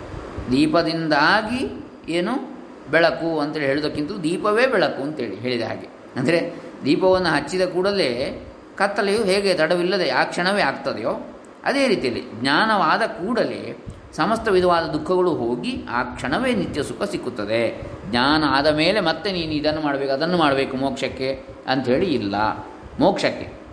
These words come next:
ಹೊಟ್ಟೆಗೆ ಬಟ್ಟೆಗೆ ಬೇಕಾದಿತ್ತು, ಮಾಡಬೇಕಾದಿತ್ತು ಶರೀರದ, ಆ, ಇದಕ್ಕೆ ಬೇಕಾಗಿ ರಕ್ಷಣೆಗೆ. ಇತರ ಸುಖಗಳಂತೆ ಈ ಸುಖವು ಹೋಗುವುದಿಲ್ಲ. ಯಾವುದು? ಈ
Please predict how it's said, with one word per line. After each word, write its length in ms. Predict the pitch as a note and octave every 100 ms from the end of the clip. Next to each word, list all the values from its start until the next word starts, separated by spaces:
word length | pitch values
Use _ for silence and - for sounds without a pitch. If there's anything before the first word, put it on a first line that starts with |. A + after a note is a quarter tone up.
| -
ಹೊಟ್ಟೆಗೆ 720 | A2+ B2 A3 A3 A3+ A3 - E3
ಬಟ್ಟೆಗೆ 400 | F3 F#3 F3+ F#3
ಬೇಕಾದಿತ್ತು, 580 | A#2 F#3 C#3 G#2+ G2+
ಮಾಡಬೇಕಾದಿತ್ತು 760 | - D3 A2 F#2 G2 G2+ - - - - - - - - - - -
ಶರೀರದ, 480 | C3+ C#3+ A#2+ G#2 E2+ - - - A#2+
ಆ, 140 | A2+
ಇದಕ್ಕೆ 320 | A2 A2+ G#2+
ಬೇಕಾಗಿ 400 | F#2+ F#2 F#2 F#2 - - - - - - - - B2
ರಕ್ಷಣೆಗೆ. 440 | B2 B2 G#2+ G2 - - - - - - - - - B2+
ಇತರ 320 | C#3+ G3+ G3+
ಸುಖಗಳಂತೆ 640 | F#3 F3 F3 E3+ D#3 D#3
ಈ 420 | D3+ D3 D3 F#3+ F3
ಸುಖವು 460 | C#3+ A#2+ A#2+ D3
ಹೋಗುವುದಿಲ್ಲ. 880 | B2 A2+ A2 G#2+ G2+ A#2+ F2+ F#2 F#2 - - - - - C3
ಯಾವುದು? 600 | C3+ B2+ B2+ G#3 - - - - - - C3+
ಈ 260 | D3 C3